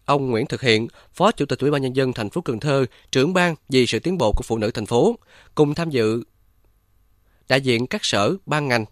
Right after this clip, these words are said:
đoàn thể thành phố có liên quan và hai trăm sinh viên các trường cao đẳng, trung cấp nghề,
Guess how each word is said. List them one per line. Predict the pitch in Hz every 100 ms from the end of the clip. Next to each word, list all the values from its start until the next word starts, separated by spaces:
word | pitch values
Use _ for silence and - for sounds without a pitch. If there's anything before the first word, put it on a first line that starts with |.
| _
đoàn | 113 110
thể | 113
thành | 131 110
phố | 123 160 233 -
có | 175
liên | 131 131
quan | 131 113 - -
và | 135 131
hai | 175 170
trăm | 175 165
sinh | 160
viên | 151 165 143
các | 208 226
trường | 131 113
cao | 147
đẳng, | 131 104 196 -
trung | 170
cấp | 247 -
nghề, | 117